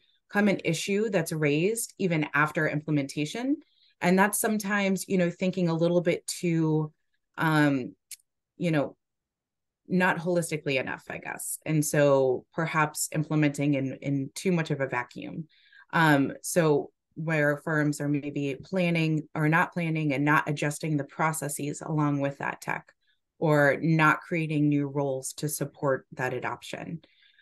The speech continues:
Um, so for, again, electronic pro forma, to go back to that,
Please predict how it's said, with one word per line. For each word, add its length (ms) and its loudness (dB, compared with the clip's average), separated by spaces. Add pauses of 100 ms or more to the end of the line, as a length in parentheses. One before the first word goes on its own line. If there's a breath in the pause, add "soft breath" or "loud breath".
(140 soft breath)
Um, 360 4
so 200 0
for, 340 2
again, 340 0
electronic 640 -4
pro 140 -6
forma, 360 0
to 160 -4
go 160 0
back 360 0
to 140 -4
that, 320 -4